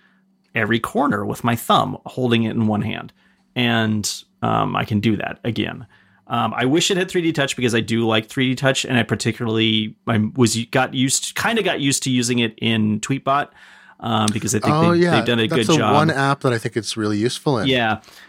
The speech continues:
Speaker 1: Um, and that's probably, that was mostly the only place where I really got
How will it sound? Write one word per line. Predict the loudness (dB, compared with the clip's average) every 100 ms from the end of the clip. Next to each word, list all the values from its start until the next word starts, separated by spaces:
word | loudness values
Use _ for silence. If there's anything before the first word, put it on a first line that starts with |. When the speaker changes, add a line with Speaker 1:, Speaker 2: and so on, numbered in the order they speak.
| _
Speaker 1:
Um, | -2 0 0 0 -4 -8 0
and | 2 2 2 0 0 -4 -6 _ 2
that's | 2 2
probably, | -2 0 2 0 0
that | -2 0
was | 0
mostly | -2 -6 -2 0 0 2 2
the | 2 2
only | 2 0
place | 0 0 0
where | 0
I |
really | 2 2 2 0
got | 0 -4